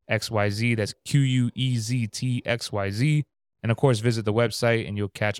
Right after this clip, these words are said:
all the latest and greatest there as well. Just started the newsletter if you're trying to get some insight on mindfulness, clarity, and, uh, creativity. It's a great thing to check out, totally free,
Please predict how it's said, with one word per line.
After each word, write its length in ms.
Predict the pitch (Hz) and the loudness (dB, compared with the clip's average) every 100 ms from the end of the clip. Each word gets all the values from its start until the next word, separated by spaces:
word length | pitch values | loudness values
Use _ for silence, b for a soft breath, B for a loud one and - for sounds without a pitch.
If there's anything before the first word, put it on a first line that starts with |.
| - | -2
all 280 | 107 107 107 | 0 0 0
the 140 | 101 | 0
latest 340 | 101 104 101 | 0 0 -2
and 100 | 104 | -6
greatest 340 | 98 101 98 - | -4 -4 -6 -6
there 180 | 98 101 | -6 -4
as 200 | 95 104 | -6 0
well. 360 | 113 123 120 - _ _ | 2 4 2 -2 _ _
Just 140 | - 151 | -4 0
started 240 | 160 156 | 2 4
the 120 | 143 135 | 4 6
newsletter 500 | 160 139 139 143 147 | 4 4 4 4 4
if 80 | |
you're 80 | 127 | 2
trying 240 | - 131 127 | 0 2 2
to 80 | |
get 160 | 117 127 | 0 -2
some 180 | - 117 | -2 -2
insight 460 | 127 123 135 127 | 0 0 0 0
on 140 | 110 101 | 0 0
mindfulness, 600 | 110 127 123 127 123 - | 0 -2 0 0 0 0
clarity, 760 | - - 123 123 123 123 120 - _ _ - | -4 0 2 4 2 2 2 -2 _ _ -2
and, 420 | 107 107 104 101 | 0 2 0 -2
uh, 80 | 104 | 0
creativity. 760 | - 127 120 - 139 151 185 185 _ _ _ - | 4 4 2 2 2 4 2 0 _ _ _ -8
It's 80 | |
a 40 | 107 | -6
great 380 | 104 110 127 123 | 0 2 2 2
thing 140 | 123 | -2
to 80 | 117 | 0
check 260 | - 120 | 0 2
out, 280 | 127 131 - | 2 2 0
totally 420 | - 135 139 127 | 2 2 4 2
free, 480 | 110 - 139 147 151 | 0 0 0 2 -2